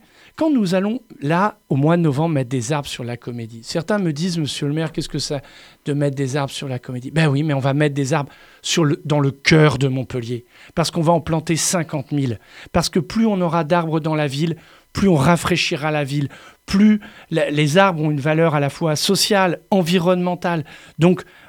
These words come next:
on va de l'avant. Et je pense qu'il faut engager, enfin, je, je, j'en parle là de manière, euh, euh, très convaincue, et c'est normal,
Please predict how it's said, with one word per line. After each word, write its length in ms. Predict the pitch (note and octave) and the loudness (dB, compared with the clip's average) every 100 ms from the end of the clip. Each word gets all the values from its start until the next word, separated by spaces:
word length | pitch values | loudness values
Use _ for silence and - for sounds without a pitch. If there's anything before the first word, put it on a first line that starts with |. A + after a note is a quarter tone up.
| - | -2
on 100 | D3 | 0
va 300 | C#3 G#3+ G#3+ | 4 4 4
de 80 | F3+ | 2
l'avant. 340 | C#3+ C3+ B2+ - - - | 0 -2 -6 -8 -8 -2
Et 80 | D#3+ | 0
je 100 | F#3 | 0
pense 260 | B3+ B3+ | 0 -2
qu'il 160 | - F3+ | -4 -8
faut 420 | - F#3+ F#3 F#3 - _ _ | -2 0 0 0 -10 _ _
engager, 680 | A3+ A#3 G#3+ G3+ F#3+ A3+ A#3 _ _ _ - | 2 4 2 2 0 -2 -4 _ _ _ -8
enfin, 160 | D3+ | -4
je, 140 | C3 - | -2 -2
je, 160 | C3+ E3 E3+ | -2 -2 -2
j'en 180 | E3+ | -4
parle 320 | E3+ G3 F#3+ F3 | 0 2 4 4
là 160 | F#3+ | 2
de 120 | E3+ | 2
manière, 400 | E3 D#3+ F3 F3 | 0 0 0 2
euh, 100 | D#3 C#3+ - - - - | 0 -2 -8 -20 -12 -4
euh, 100 | C3+ | -2
très 220 | - E3+ | 2 2
convaincue, 720 | E3 E3 F3 G#3 C#4+ B3+ E3+ | 4 4 4 4 6 6 6
et 20 | |
c'est 200 | C3 D#3+ | 4 2
normal, 540 | D#3+ F#3 A3+ C4 G#3+ | 4 6 6 6 4